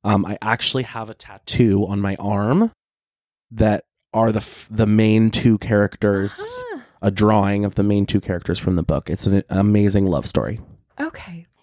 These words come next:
Speaker 2: Is that, is that one, do you think I would like, the film, the, the book?
Speaker 1: I think you would
Speaker 2: Yeah?
Speaker 1: like it, yeah.
Speaker 2: Okay, cool. Uh, number five, best new favorite slang word.
Speaker 1: That's a hard one. Okay, so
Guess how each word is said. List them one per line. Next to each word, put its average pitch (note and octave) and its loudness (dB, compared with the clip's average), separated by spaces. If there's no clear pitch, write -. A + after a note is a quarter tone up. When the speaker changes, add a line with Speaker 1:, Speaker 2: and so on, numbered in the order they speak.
Speaker 2:
Is G#3 0
that, G#3+ 0
is F#3 -2
that D3+ 2
one, F#3 -2
do F3 -2
you E3+ -4
think D#3+ -6
I D3+ -6
would D#3+ -8
like, F3 -12
the E3 -8
film, D#3+ -10
the, E3 0
the D#3+ -4
book? D#3+ -8
Speaker 1:
I A#2 2
think G#2+ -2
you G#2 4
would G2+ 2
Speaker 2:
Yeah? G2+ -4
Speaker 1:
like G2+ -6
it, A#2 -8
yeah. A2+ -8
Speaker 2:
Okay, - -18
cool. - -20
Uh, G3 2
number G#3+ 2
five, F#3+ 2
best - -2
new G3+ 2
favorite E3+ 0
slang D#3+ -4
word. C#3+ -4
Speaker 1:
That's - -2
a G#3+ 4
hard D3 0
one. G2+ -2
Okay, A#2 0
so A#2 2